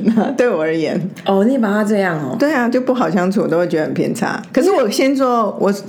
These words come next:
Speaker 1: 我们也许有时候会讲的偏差，不一定是不好，因为偏差就是离，离场，离正轨嘛，所以可能有正的，有负的。
Speaker 2: 可是我，我后来在录节目前，我有想到这一题的定义。我会，我会觉得好像有一个比较，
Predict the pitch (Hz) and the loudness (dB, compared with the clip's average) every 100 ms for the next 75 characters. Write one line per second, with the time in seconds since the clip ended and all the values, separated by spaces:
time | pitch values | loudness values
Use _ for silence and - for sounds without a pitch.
0 | - 175 190 196 170 208 240 170 151 151 | -4 0 2 2 2 0 0 0 0 0
1 | 180 196 - 147 - 165 165 165 160 165 | 2 0 0 -4 0 0 0 0 -2 -4
2 | - - - - 254 190 190 190 185 175 | -10 -12 -10 0 2 2 0 0 0 -2
3 | 170 - - 269 262 247 269 220 226 202 | -2 -2 0 2 2 0 2 2 0 -2
4 | - 175 165 156 - 180 196 226 202 214 | -4 -2 -2 -2 0 0 0 -2 -2 0
5 | 170 190 - 208 160 - - 85 - 190 | 0 0 0 0 -2 -2 -2 -4 -2 0
6 | 202 202 156 151 156 190 160 147 139 - | 0 0 -2 -4 -2 -2 -2 -4 -4 -4
7 | 175 - - - - - - - - - | -4 -4 -6 -12 -14 -20 -20 -20 -8 0
8 | 226 339 233 160 - 196 202 269 220 175 | 2 2 0 -2 -2 -2 0 0 0 0
9 | 226 226 - - 233 190 165 170 180 165 | 0 -2 -2 -2 0 2 0 0 0 0
10 | 147 170 185 147 151 165 151 151 - - | 0 0 0 -2 -2 0 -2 -4 -4 -2
11 | 170 165 139 139 139 165 151 151 151 147 | 0 0 -2 -2 -2 -2 -2 -2 -2 -4
12 | - - - - - - - - - - | -8 -16 -20 -18 -16 -16 -16 -20 -20 -6
13 | - 208 277 226 185 254 233 202 165 208 | 0 2 2 0 0 2 2 0 0 2
14 | 214 165 156 185 | 2 2 0 0